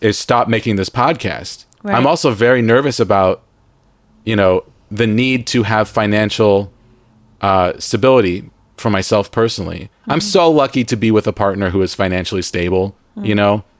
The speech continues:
Speaker 1: And the fact that we get to live in this house, that I get to live there with you, is, like, beyond my wildest dreams, you know? It's such a beautiful house. But I also, like, I'm really driven to be able to contribute to that.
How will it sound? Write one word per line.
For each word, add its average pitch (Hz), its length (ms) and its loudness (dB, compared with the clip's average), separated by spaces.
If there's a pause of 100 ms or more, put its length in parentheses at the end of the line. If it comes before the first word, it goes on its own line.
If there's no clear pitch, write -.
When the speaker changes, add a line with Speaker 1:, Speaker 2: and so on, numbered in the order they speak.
(320)
Speaker 1:
And 117 200 0
the 120 40 -2
fact 127 280 -2
that 120 80 2
we 123 100 2
get 117 140 0
to 113 80 2
live 110 160 4
in 104 100 0
this 98 160 -2
house, 92 380 -2
that 107 180 0
I 113 120 0
get 113 160 -2
to 98 80 -4
live 95 200 -2
there 92 140 0
with 87 160 -6
you, 90 360 0 (540)
is, 101 220 0
like, 98 280 -2 (840)
beyond 120 360 2
my 107 160 2
wildest 98 460 2
dreams, 92 560 -2
you 101 120 -2
know? 87 200 0
It's - 160 0
such 123 280 -2
a 113 60 2
beautiful 98 440 -2
house. 90 540 -2 (540)
But 139 140 0
I 151 120 2
also, 170 260 2
like, 135 160 2
I'm 120 300 -2
really 147 260 4
driven 113 440 2
to 101 120 -6
be 104 180 0
able 104 200 4
to 98 460 0
contribute 101 600 0 (240)
to 147 120 0
that. 170 300 0